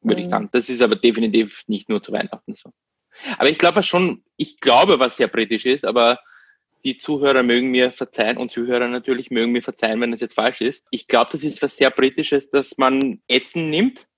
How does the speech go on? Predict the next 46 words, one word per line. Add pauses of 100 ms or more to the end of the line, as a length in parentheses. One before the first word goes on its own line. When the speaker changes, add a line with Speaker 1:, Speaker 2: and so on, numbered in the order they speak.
(420)
Speaker 1:
und
dann
möglichst
viel
zusammenmischt.
Also
jetzt
nicht
unbedingt
im
Mixer
oder
so
schlimm,
aber
dann
am
Teller
dann
halt
möglichst
so,
dass
es
dann
irgendwie
vermischt
ist.
Ich
glaube,
das
ist
etwas,
was,
was,
was
ich
zumindest
sehr
viel
von
meinen
Verwandten
in
England
kenne